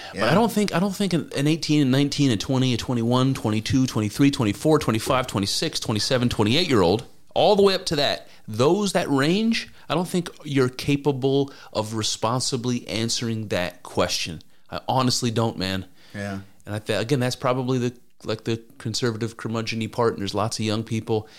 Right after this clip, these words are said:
Speaker 1: if any of them are listening to this right now, that are saying, "I'm responsible, I can t-, take care of myself, I can make my own
Speaker 2: I can
Speaker 1: decisions."
Speaker 2: masturbate on the
Speaker 1: Yeah,
Speaker 2: internet.
Speaker 1: I can masturbate on the internet, you know, um, and I get it, but once you get to this point in life, you look back and you think,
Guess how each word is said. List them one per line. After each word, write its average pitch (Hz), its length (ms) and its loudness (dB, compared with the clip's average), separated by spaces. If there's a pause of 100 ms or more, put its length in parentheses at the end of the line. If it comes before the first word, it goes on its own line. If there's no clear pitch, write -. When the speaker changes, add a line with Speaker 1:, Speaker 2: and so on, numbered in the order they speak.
(160)
Speaker 1:
if - 140 -6
any 110 160 0
of 104 100 0
them 110 100 -2
are 110 60 -2
listening 107 300 -2
to 107 80 -4
this 107 180 -2
right 104 140 0
now, 110 180 -2
that 101 160 -2
are 101 60 -2
saying, 101 400 -2 (420)
"I'm 190 140 0
responsible, 175 580 -2
I 160 140 0
can 147 240 -4
t-, - 160 -12
take 170 260 -4
care 165 160 0
of 165 60 -2
myself, 175 360 -2
I 170 60 -4
can 139 140 -2
make 160 160 0
my 160 100 -2
own 170 60 -2
Speaker 2:
I - 20 0
can 170 80 0
Speaker 1:
decisions." 147 400 2
Speaker 2:
masturbate 147 500 2
on 143 120 2
the 143 80 2
Speaker 1:
Yeah, 147 140 2
Speaker 2:
internet. 143 220 4
Speaker 1:
I - 40 6
can 156 80 2
masturbate 156 340 4
on 160 80 8
the 156 140 6
internet, 165 400 4 (400)
you 135 140 2
know, 151 280 2
um, 113 460 2 (480)
and 120 120 -4
I 156 60 -2
get 170 180 2
it, - 320 -2 (160)
but 113 380 2 (300)
once 131 200 0
you 131 60 -2
get 135 140 0
to 131 100 -6
this 131 240 -2
point 131 360 -2
in 120 60 -2
life, 139 360 -4
you 107 180 -6
look 120 220 -6
back 135 240 -4
and 104 80 -6
you 101 80 -4
think, 98 320 -6